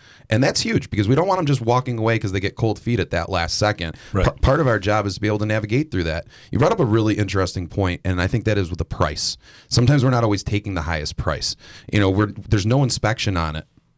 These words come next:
Speaker 1: That's, that's a big thing that's happening right now on listings. You're seeing a lot more listings being sold without an inspection. I can caution you. I think we can all say that sometimes you gotta be very careful. I deal with a lot of buyers, and sometimes I'm gonna say, "Look,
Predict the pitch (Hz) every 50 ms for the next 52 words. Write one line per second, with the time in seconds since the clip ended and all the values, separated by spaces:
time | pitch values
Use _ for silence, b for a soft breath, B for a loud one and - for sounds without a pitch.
0 | _ _ _ - - 107 - - - - - - _ - 101 127 - - 226 180
1 | 170 156 - - 143 147 143 104 92 - 95 95 - - 98 87 82 80 82 80
2 | - 85 85 80 82 80 80 85 87 87 - - - 82 80 80 78 82 98 -
3 | 120 123 120 107 92 87 85 95 101 117 113 113 107 104 101 98 95 95 B B
4 | B B B 110 110 - - 98 95 82 90 95 92 90 87 - - 95 95 90
5 | 95 87 85 87 85 80 80 78 - - - 104 101 104 - - 80 76 76 b
6 | b b b b b b b b _ _ _ _ _ _ _ _ _ _ - -
7 | _ - - 107 - 117 107 87 - 85 87 95 - 117 120 131 147 156 - _
8 | _ _ _ _ _ - - 98 90 98 107 98 101 101 - 98 92 95 95 95
9 | - - 113 110 101 92 87 - - - 101 92 90 101 101 95 90 90 95 92
10 | 85 87 90 82 95 90 90 87 - - 87 85 - - 127 139 139 B B B
11 | B B B B B 107 92 110 95 87 87 90 87 87 82 82 78 78 78 80
12 | 87 113 135 - - - - - 95 98 92 90 87 87 87 85 85 82 - -
13 | 95 90 82 101 101 98 101 104 104 101 - - 104 92 92 90 82 -